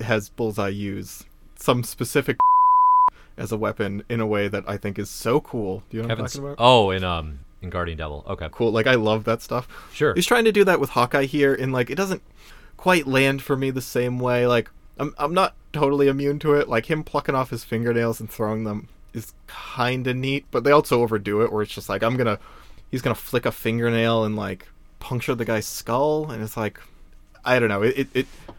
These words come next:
Speaker 1: veers too into the silliness
Speaker 2: Oh, I, I'm
Speaker 1: for
Speaker 2: fine
Speaker 1: me
Speaker 2: with
Speaker 1: to
Speaker 2: the absurdity of it, you know, because if Bullseye can do it, why not this guy? I mean, I think the thing with this
Speaker 1: No.
Speaker 2: Hawkeye is you
Speaker 1: <laughs>
Speaker 2: have
Speaker 1: Have you
Speaker 2: to
Speaker 1: compared their power levels, Dave?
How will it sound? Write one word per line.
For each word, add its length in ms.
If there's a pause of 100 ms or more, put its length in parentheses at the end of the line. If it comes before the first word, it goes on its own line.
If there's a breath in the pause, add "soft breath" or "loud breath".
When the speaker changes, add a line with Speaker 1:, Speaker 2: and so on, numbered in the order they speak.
Speaker 1:
veers 300
too 260
into 120
the 100
silliness 640 (200)
Speaker 2:
Oh, 200
I, 260
I'm 120
Speaker 1:
for 80
Speaker 2:
fine 120
Speaker 1:
me 40
Speaker 2:
with 80
Speaker 1:
to 20
Speaker 2:
the 80
absurdity 500
of 140
it, 240
you 120
know, 120
because 260
if 100
Bullseye 300
can 160
do 160
it, 80
why 160
not 160
this 160
guy? 240
I 100
mean, 140
I 80
think 200
the 100
thing 180
with 120
this 120
Speaker 1:
No. 80
Speaker 2:
Hawkeye 340
is 140
you 100
Speaker 1:
<laughs> 0
Speaker 2:
have 200
Speaker 1:
Have 100
you 140
Speaker 2:
to 60
Speaker 1:
compared 340
their 100
power 300
levels, 480
Dave? 320